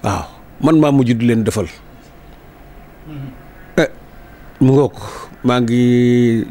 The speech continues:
jël sama njaal di ko teg ci loxo Seydil Imam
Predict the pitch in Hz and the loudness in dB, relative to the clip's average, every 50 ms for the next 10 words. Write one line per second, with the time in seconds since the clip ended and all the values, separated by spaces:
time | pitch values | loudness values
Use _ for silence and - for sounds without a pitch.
0 | 113 117 120 113 135 131 117 - 139 131 127 127 120 127 123 123 117 120 - 123 | -8 -8 -2 0 0 0 2 2 2 2 4 4 2 2 2 0 -2 -2 -2 -4
1 | 110 - - 135 - - - - - - - - - - - - - - - - | -4 -2 -4 -4 -4 -4 -8 -8 -8 -8 -10 -18 -20 -20 -20 -20 -20 -20 -20 -20
2 | - - - - - - - - 120 123 123 113 117 117 117 117 117 - - - | -20 -20 -20 -20 -20 -14 -4 0 0 0 2 2 2 0 2 2 0 -2 -4 -10
3 | - - - - - - - - 123 120 120 107 120 117 117 - - 120 127 131 | -20 -20 -20 -20 -16 -8 -2 0 2 2 2 2 2 2 2 2 2 2 2 2
4 | 127 135 | 0 -2